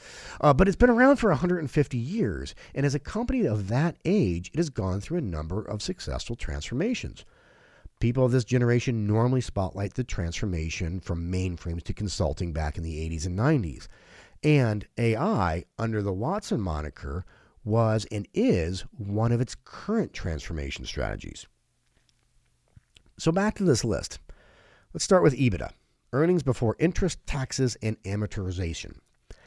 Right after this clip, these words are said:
Said differently, an organization's profitability. Why is this important? I B M is a large, mature, blue-chip company.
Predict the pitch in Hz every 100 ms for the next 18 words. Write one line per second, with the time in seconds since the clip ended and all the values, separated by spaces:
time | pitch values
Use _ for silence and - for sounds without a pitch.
0 | - - - 165 202 127 107 156 156 101
1 | 69 80 80 113 110 110 120 131 92 73
2 | 71 90 - - 62 - 85 107 113 69
3 | - _ _ _ - - _ _ _ -
4 | - 95 131 170 151 139 131 127 - 101
5 | 87 - - - _ _ _ - - 135
6 | 170 190 170 120 107 101 107 117 147 165
7 | - - 113 104 98 - 113 95 95 87
8 | 95 95 104 98 - 90 - 87 73 55